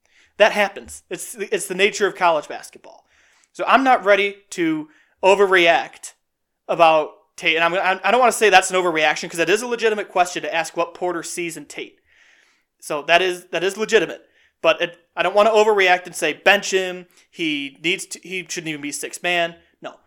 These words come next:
Maybe bench him for a game or two, let him see the game unfold first. I'm a big proponent of that. Let, bringing someone in off the bench and seeing how the game unfolds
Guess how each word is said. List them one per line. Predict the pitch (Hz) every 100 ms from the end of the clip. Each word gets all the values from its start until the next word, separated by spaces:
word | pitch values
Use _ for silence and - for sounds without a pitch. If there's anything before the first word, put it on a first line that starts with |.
| _ _ _ _ _ _ -
Maybe | 175 247 247
bench | 202 202 220
him | 196
for | 165
a | 151
game | - 160 185
or |
two, | 180 190 202
let | 175
him | 180
see | - 180 185
the | 175
game | 175 180
unfold | 98 _ _ 160 170 196
first. | 202 -
I'm | 247 247
a | - -
big | 196 190
proponent | 156 - 175 185
of | 202
that. | 196 202 208 _ _ _ _ _ _ _ -
Let, | 180 - - _ _
bringing | 185 214 208
someone | 202 190 180
in |
off | 180 175
the | -
bench | 165 170 170 - _ _ _ -
and | 175 147 143
seeing | - 180 196 208
how | 190 185
the | 160
game | 165 165 160
unfolds | 113 _ 151 165 180 175